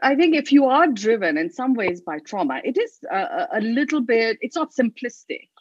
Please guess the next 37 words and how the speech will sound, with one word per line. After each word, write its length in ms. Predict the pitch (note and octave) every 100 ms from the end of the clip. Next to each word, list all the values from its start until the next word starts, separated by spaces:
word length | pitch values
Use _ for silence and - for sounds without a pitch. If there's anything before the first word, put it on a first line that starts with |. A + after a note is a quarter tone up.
| _
right? 200 | A#3 - - - - _
So 120 | C4
in 140 | C4
some 340 | C4 F4+ G4+ F#4
ways, 480 | F#3+ F3+ F3+ A3+ G#3+
that 220 | F#3 F#3+ _
trauma 340 | C4 D4 C4
or 80 | F#3+
that 160 | F3+ E3+
experience 840 | - - C#4+ D#4 C4 F#3+ F#3+ F3
or, 640 | - F#3+ F#3+ F3+ F3 F3 -
uh, 200 | D#3+ D#3+
that 260 | D#3+ F3 E3
journey 560 | G#3+ C#4 C#4 E3+ F3 - _ _
inspires 720 | F#3+ F#3 - G#3+ A3 A#3+ G#3+
you 120 | G#3+
and 160 | G3 F3
drives 480 | E3+ F#3+ A3 A#3+ G3+
you 120 | G3
and 160 | F3+ E3
gives 360 | - A#3+ D#4 C#4
you 80 | B3+
the 80 | A3
sort 200 | - G#3
of 140 | G3 G3+ -
unusual 800 | G#3 G#3 G3+ G#3+ G3+ G3+ G3+ F#3+
sort 180 | G3+ F#3+
of 160 | F3+
drive 420 | F3+ F#3+ F#3 F#3 F#3+
to 100 | F#3+
kind 200 | F#3+ F3
of, 100 | E3
you 100 | G#3+
know, 140 | E3+
break 440 | F3 - F#3+ G#3 -
through 180 | A#3 G3
things. 400 | - E4 C4 -